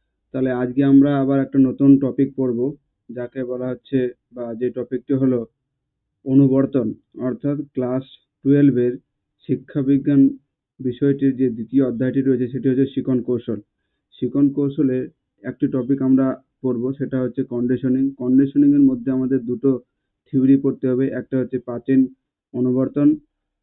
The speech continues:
যেটি দিয়েছেন Pavlov, এবং দ্বিতীয়টি হচ্ছে সক্রিয় অনুবর্তন, যে তত্ত্বটি দিয়েছেন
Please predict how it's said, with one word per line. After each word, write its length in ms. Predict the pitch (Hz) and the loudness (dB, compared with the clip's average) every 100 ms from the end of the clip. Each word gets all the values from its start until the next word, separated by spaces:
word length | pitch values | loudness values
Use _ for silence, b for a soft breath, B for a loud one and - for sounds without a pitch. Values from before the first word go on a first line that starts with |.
| - | -6
যেটি 260 | 123 135 | 0 0
দিয়েছেন 600 | 117 127 127 135 131 127 - _ _ _ _ _ | 2 2 0 0 -2 -2 -8 _ _ _ _ _
Pavlov, 480 | 135 127 123 135 143 143 _ _ _ _ | -2 -2 2 0 0 -6 _ _ _ _
এবং 420 | 127 131 139 - | -4 2 2 2
দ্বিতীয়টি 440 | 131 131 143 143 147 | 0 0 0 2 2
হচ্ছে 520 | 139 139 143 127 123 - _ _ _ _ _ | 2 2 0 0 -2 -14 _ _ _ _ _
সক্রিয় 480 | _ 131 120 143 135 | _ -8 -2 2 4
অনুবর্তন, 640 | 135 131 131 - 139 143 - _ _ _ _ _ _ | 4 2 -2 -2 0 0 -4 _ _ _ _ _ _
যে 420 | 123 131 131 127 - _ _ | -2 2 2 0 -6 _ _
তত্ত্বটি 420 | 127 - 135 131 | -8 -4 -2 0
দিয়েছেন 500 | 123 123 123 131 127 | 0 0 0 -4 -4